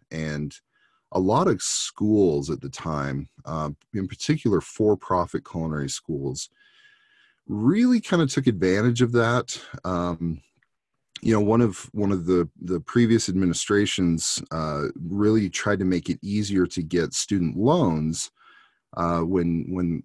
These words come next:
kind of the crash in two thousand eight happened, and these for-profit institutions kinda tried to capitalize off that. And so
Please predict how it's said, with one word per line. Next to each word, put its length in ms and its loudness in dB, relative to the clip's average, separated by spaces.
kind 220 -4
of 60 -4
the 100 -4
crash 520 0
in 80 -4
two 140 -2
thousand 360 -2
eight 180 -2
happened, 420 -6
and 100 -2
these 140 -6
for-profit 680 0
institutions 760 -4
kinda 280 -4
tried 240 -2
to 80 -4
capitalize 600 -4
off 240 -6
that. 280 -4
And 100 -8
so 280 -2